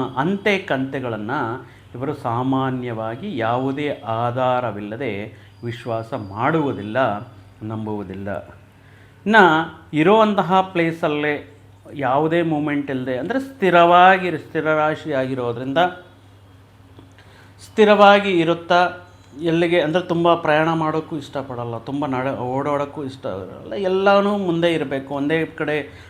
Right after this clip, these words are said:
ಪ್ಲೇಸ್ ಇರಲ್ಲಿರುವಂಥ, ಆ, ಒಂದು ಸ್ಥಿರವಾದ ಯೋಚನೆಗಳಿರುವುದರಿಂದ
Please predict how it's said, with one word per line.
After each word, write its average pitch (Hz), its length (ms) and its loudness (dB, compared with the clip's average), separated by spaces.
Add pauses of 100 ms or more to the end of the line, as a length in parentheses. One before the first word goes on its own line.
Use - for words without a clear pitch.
(120)
ಪ್ಲೇಸ್ 156 360 2
ಇರಲ್ಲಿರುವಂಥ, 143 560 -4 (180)
ಆ, 160 80 -4 (220)
ಒಂದು 147 180 -2
ಸ್ಥಿರವಾದ 160 540 0
ಯೋಚನೆಗಳಿರುವುದರಿಂದ 135 1160 -4